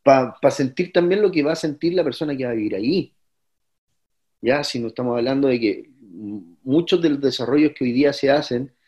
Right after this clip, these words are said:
se hacen pa poder mejorar la calidad de vida de mucha gente en sectores tal vez que tienen, son, son un poco más moderados en capital, en ingresos. Y creo que para allá va, y creo que es la gran responsabilidad que hoy día tienen los,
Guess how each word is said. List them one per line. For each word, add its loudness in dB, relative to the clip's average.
se 0
hacen 2
pa -2
poder 4
mejorar 6
la 8
calidad 6
de 10
vida 8
de 8
mucha 0
gente 0
en -6
sectores -2
tal -2
vez 0
que -2
tienen, 0
son, -6
son -2
un -6
poco -2
más -4
moderados 4
en 2
capital, 4
en -2
ingresos. 0
Y 2
creo 10
que 4
para 6
allá 10
va, 6
y -2
creo 4
que 2
es 4
la 4
gran 2
responsabilidad 4
que 6
hoy 6
día 6
tienen 2
los, -2